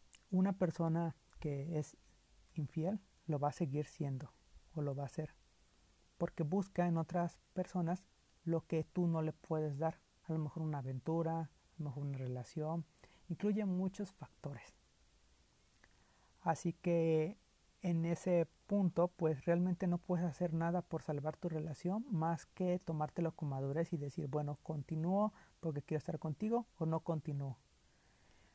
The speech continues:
Ahora, si están casados, pues, eh, lo primero que tendrán que ir es asistencia.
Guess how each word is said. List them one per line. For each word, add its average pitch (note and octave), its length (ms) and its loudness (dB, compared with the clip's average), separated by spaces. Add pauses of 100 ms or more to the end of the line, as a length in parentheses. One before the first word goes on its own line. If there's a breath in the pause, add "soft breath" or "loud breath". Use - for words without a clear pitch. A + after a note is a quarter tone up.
(140)
Ahora, D#3+ 180 4
si E3+ 100 0
están F3 260 0
casados, F#3 640 2 (140)
pues, D#3 360 -2 (640)
eh, E3 300 0 (260)
lo D#3+ 160 4
primero D#3 300 4
que F3 120 2
tendrán D3+ 280 2
que - 140 -2
ir D3+ 120 2
es D#3 160 0
asistencia. D#3+ 800 -4